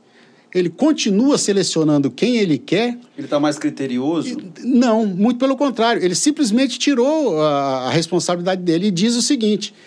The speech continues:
Speaker 1: é, "O aluno vai pra você do jeito que eu selecionei e se ele não pagar, problema seu."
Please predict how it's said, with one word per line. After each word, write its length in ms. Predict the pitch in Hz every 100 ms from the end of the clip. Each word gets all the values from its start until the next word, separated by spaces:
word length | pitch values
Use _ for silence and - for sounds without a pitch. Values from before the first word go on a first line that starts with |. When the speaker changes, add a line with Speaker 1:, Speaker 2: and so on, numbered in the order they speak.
| - - _
Speaker 1:
é, 480 | 151 151 139 127 120 -
"O 180 | 160
aluno 400 | 214 185 233 285
vai 220 | 220 208 208
pra 140 | 202
você 440 | 165 160 - 233
do 160 | 254 240
jeito 320 | 156 226 226
que 120 | -
eu 100 | 208
selecionei 640 | 190 190 175 170 156 165 254
e 100 | 254
se 140 | -
ele 100 | 262
não 140 | 254
pagar, 560 | 240 214 170 208 285 320 _ _ _
problema 320 | 208 160 185 247
seu." 260 | - 143